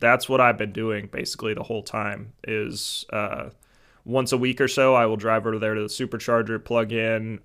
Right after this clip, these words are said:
If I don't have any errands to run, I'll just sit there for the half hour and maybe get some work done on my phone or scroll through social media or whatever.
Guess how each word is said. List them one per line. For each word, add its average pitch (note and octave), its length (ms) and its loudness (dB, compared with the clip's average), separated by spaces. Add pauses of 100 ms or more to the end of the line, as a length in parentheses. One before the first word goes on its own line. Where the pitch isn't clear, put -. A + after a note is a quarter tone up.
If A2 300 0
I A2 100 4
don't B2 200 -2
have C3 160 6
any A#2 180 -2
errands B2 340 0
to D3 100 -6
run, D3 180 4
I'll A#2 100 2
just G#2+ 220 -6
sit A#2 160 -6
there B2 180 0
for B2+ 100 -2
the B2 80 2
half C3 240 2
hour C3 380 2
and G#2 80 -6
maybe G#2 220 -4
get G#2+ 120 -6
some - 140 -10
work G#2 160 -6
done G#2 160 -4
on G#2 100 -6
my G#2 120 -10
phone G#2 480 -4
or G2+ 220 -8 (100)
scroll - 280 -4
through G#2 140 -8
social G#2 320 -8
media G#2 260 -4
or G2+ 40 -4
whatever. G#2 400 -6